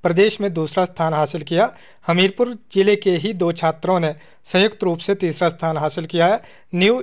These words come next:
इरा सीनियर सेकेंडरी स्कूल परेल के छात्र अक्षित शर्मा और सीनियर सेकेंडरी स्कूल बदारान के छात्र आकर्षक ठाकुर ने अट्ठानवे दशमलव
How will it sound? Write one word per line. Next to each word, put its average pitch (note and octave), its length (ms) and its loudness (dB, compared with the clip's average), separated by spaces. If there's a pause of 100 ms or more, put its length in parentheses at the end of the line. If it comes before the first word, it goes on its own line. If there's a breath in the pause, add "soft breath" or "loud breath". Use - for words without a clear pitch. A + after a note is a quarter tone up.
इरा F#3 220 2
सीनियर F3 380 -2
सेकेंडरी D#3+ 380 -4
स्कूल F3+ 260 -6
परेल E3 320 -4
के E3 140 -4
छात्र E3 460 -2 (400 soft breath)
अक्षित F3+ 400 -2
शर्मा F3 380 0
और F#3 280 0
सीनियर F3+ 300 -6
सेकेंडरी E3+ 460 -4
स्कूल F#3 380 -4 (400 soft breath)
बदारान E3+ 640 2 (140)
के F#3+ 80 0
छात्र E3+ 460 -2 (100)
आकर्षक E3 560 -2
ठाकुर E3 320 0
ने E3+ 100 0
अट्ठानवे F#3 800 -2
दशमलव F#3+ 420 -2